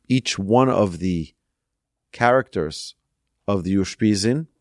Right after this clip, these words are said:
represent these characteristics. Right? That's why Yosef doesn't go in the proper order. Yosef is later because Yosef is, is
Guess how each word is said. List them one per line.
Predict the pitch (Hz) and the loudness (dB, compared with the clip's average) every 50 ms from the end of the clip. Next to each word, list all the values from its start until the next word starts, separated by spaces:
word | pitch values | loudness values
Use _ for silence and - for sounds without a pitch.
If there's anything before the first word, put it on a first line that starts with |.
| _ _ _ _ _ _ _ _ _ _ _ _ _ _ _ _ _ _ _ _ _ _ _ _ _ | _ _ _ _ _ _ _ _ _ _ _ _ _ _ _ _ _ _ _ _ _ _ _ _ _
represent | 110 107 117 107 - - 107 90 98 131 135 127 98 - - - | 4 4 4 4 4 0 -4 0 2 2 2 2 0 -4 -8 -12
these | 110 95 80 107 113 120 120 113 104 - | -14 -6 -4 -4 -2 -2 -2 -4 -6 -8
characteristics. | - - 117 110 104 101 - - 107 113 120 - - - - - - - - - - _ _ _ _ _ _ _ _ _ _ _ _ _ _ _ _ _ _ _ _ _ _ _ _ _ _ _ _ _ _ _ _ _ _ _ _ _ _ _ _ _ _ _ _ _ _ _ _ _ _ _ _ _ _ | -4 0 2 2 2 2 0 -2 -2 -2 -2 -4 -6 -12 -14 -12 -12 -12 -12 -14 -18 _ _ _ _ _ _ _ _ _ _ _ _ _ _ _ _ _ _ _ _ _ _ _ _ _ _ _ _ _ _ _ _ _ _ _ _ _ _ _ _ _ _ _ _ _ _ _ _ _ _ _ _ _ _
Right? | - 80 87 85 | -6 -4 -2 2
That's | - 107 104 - - | 2 2 2 4 2
why | 107 | 2
Yosef | 98 95 101 117 131 135 - - 104 95 - - | 2 4 4 2 2 2 0 -2 -2 -4 -4 -4
doesn't | - 104 95 107 104 | -4 -4 -4 -4 -4
go | 90 101 98 | -2 -2 -2
in | 98 95 | 0 -2
the | 92 90 - - | -2 -4 -6 -6
proper | _ - 107 98 - 95 | _ 0 0 0 0 -2
order. | - 110 117 107 85 82 | 0 0 0 0 0 0
Yosef | 82 95 104 101 - 98 - | 0 0 0 -2 -2 -6 -8
is | 98 90 82 | -8 -8 -4
later | 95 110 120 117 95 80 71 - _ _ _ _ - _ _ | 0 2 2 4 2 0 -2 -8 _ _ _ _ -20 _ _
because | _ 98 - - 107 101 90 85 | _ -6 -2 2 2 2 4 4
Yosef | 113 131 139 135 - 127 107 - - | 4 4 4 4 4 2 0 2 2
is, | 104 98 92 87 82 - - - - _ _ _ _ _ _ _ _ _ _ _ _ | 0 0 2 0 -2 -4 -6 -8 -12 _ _ _ _ _ _ _ _ _ _ _ _
is | - 92 92 92 92 90 85 80 - - | -2 2 2 4 4 2 2 -2 -6 -10